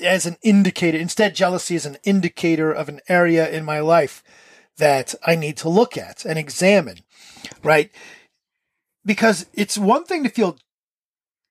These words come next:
that you are doing, your partner is doing something unacceptable,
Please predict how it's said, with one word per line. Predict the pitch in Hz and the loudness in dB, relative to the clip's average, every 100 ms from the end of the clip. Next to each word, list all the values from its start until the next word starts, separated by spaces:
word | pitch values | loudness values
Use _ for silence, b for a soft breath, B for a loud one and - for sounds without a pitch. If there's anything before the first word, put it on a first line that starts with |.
| _ _ | _ _
that | 202 190 208 | 0 0 -2
you | 180 190 196 | 2 2 4
are | 175 170 - | 2 0 0
doing, | 196 202 202 185 165 _ B B B - | 2 4 4 0 -6 _ B B B -2
your | 180 | -2
partner | 190 - 220 214 190 | 0 0 0 0 -4
is | 160 | -4
doing | - 180 180 | 0 0 0
something | - 170 165 160 - | 0 -2 -2 -6 -4
unacceptable, | 180 156 - - - - - - | -4 -4 -2 -2 -2 -4 -14 -18